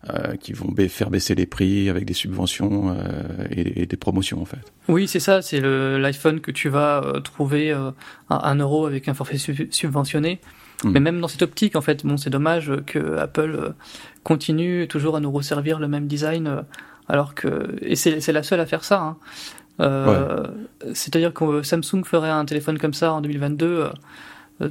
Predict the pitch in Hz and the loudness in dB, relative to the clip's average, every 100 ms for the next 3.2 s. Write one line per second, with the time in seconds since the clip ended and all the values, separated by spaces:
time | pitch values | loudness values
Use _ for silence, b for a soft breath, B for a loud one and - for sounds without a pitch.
0 | 143 165 165 160 165 160 160 147 151 147 | -4 0 0 2 2 2 0 -2 -2 -2
1 | 143 196 190 151 143 - 156 185 208 - | 0 0 0 0 0 0 2 0 -2 -10
2 | B B B 98 90 156 196 202 208 - | B B B -2 2 4 4 2 -2 0
3 | 170 170 | -2 -2